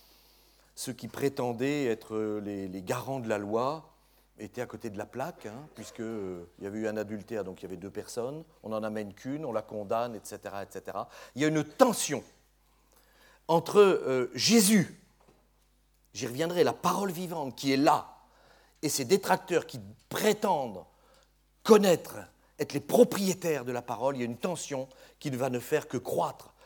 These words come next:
tout au long de cet évangile de Jean. Et là, vous connaissez le récit,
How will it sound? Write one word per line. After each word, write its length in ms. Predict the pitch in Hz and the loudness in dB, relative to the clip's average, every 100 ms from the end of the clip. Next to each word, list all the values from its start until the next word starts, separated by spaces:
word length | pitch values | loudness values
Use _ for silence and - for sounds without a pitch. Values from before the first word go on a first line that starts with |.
| _ | _
tout 220 | 156 143 | -10 -4
au 20 | |
long 140 | 131 127 | -4 -4
de 60 | |
cet 160 | - 120 | -8 -8
évangile 380 | 117 110 110 107 | -8 -8 -10 -8
de 100 | 110 | -8
Jean. 220 | 98 87 - - - | -8 -10 -14 -20 2
Et 120 | 160 | 6
là, 440 | 170 202 247 - - _ _ _ _ _ _ _ _ _ _ _ _ _ _ _ _ _ _ _ _ _ _ | 8 6 4 -4 -20 _ _ _ _ _ _ _ _ _ _ _ _ _ _ _ _ _ _ _ _ _ _
vous 120 | 98 | -20
connaissez 340 | 95 107 104 120 | -8 -6 -4 -4
le 80 | 107 | -4
récit, 520 | 123 - 170 202 | -4 -4 -6 -6